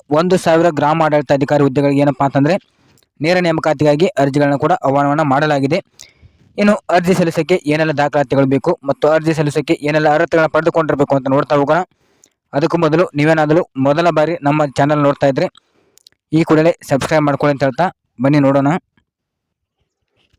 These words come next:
ನೋಡ್ಬೋದು ನೀವು ಇಲ್ಲಿ ಗ್ರಾಮ ಆಡಳಿತಾಧಿಕಾರಿ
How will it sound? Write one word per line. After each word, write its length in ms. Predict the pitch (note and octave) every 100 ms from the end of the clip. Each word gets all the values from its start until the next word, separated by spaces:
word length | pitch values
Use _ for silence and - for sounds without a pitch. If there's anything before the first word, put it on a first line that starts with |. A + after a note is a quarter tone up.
| _ _ _ _
ನೋಡ್ಬೋದು 360 | D#3+ F3+ E3 D#3
ನೀವು 120 | D3+
ಇಲ್ಲಿ 180 | D#3 - C3
ಗ್ರಾಮ 280 | C#3 E3
ಆಡಳಿತಾಧಿಕಾರಿ 840 | D#3+ D3+ D3 D3 C#3 C#3+ D3 E3